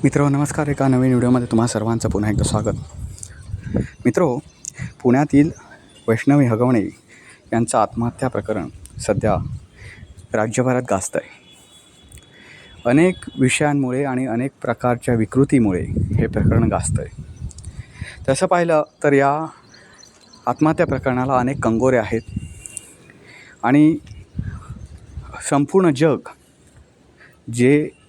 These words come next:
तिच्यासाठी महत्त्वाचं होतं, ती जगच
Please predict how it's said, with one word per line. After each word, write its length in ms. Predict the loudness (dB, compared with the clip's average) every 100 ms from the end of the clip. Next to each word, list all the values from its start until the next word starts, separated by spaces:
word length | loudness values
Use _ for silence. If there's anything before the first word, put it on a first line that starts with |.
| _ -18 -10 -6
तिच्यासाठी 880 | -2 0 0 0 2 4 2 0 -4 -12 -18 -14 -4 0
महत्त्वाचं 500 | 2 2 0 -2 -6
होतं, 260 | -6 -8 -16 -20 -20 -20 -20 -20 -20 -6 0
ती 100 | 2
जगच 520 | 2 4 2 0